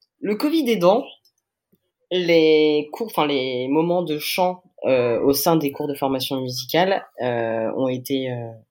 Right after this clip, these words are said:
interdits. Donc, du coup, je me suis dit, « Allez, banco, je commence la testo. »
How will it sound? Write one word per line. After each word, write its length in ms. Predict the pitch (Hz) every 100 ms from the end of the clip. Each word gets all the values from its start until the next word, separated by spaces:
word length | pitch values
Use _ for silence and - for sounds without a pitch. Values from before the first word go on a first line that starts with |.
| _ _ -
interdits. 460 | 127 127 120 139 - - _ - - - 160
Donc, 200 | 165 170
du 120 | 151
coup, 100 | 214
je 100 | 180
me 60 |
suis 120 | 160 147
dit, « 100 | 160
Allez, 140 | 165
banco, 280 | 143 139 170
je 80 | -
commence 260 | 151 147 147
la 80 |
testo. » 400 | 139 131 - 120